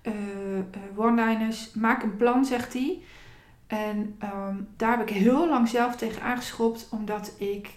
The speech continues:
wist, voelde, ehm, als je echt weet waarvoor je gaat, ga je toch wel en is het plan niet nodig.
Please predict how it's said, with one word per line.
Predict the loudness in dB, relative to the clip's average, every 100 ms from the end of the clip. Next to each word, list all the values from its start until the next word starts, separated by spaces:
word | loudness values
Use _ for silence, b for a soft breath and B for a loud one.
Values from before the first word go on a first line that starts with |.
| -16
wist, | 0 2 2 0 -8 -14 -16 -20 -20 _ -20 -20
voelde, | -4 -2 0 2 2 0 -6 -20 -20 -20 -20 -20 b b b b b b b b b -20 -20 -12
ehm, | -4 -2 -2 -6 -6 -8 -8
als | -4 -2 -2
je | -4
echt | -2 -2 0
weet | 0 0
waarvoor | -2 -2 2
je | 2
gaat, | 2 -2 -2
ga | -4
je | -4 -4
toch | -4 -4
wel | -2 -2
en | -4
is | -6
het | -4
plan | 2 2
niet | 2
nodig. | 0 -2 -4 -8 -10 -16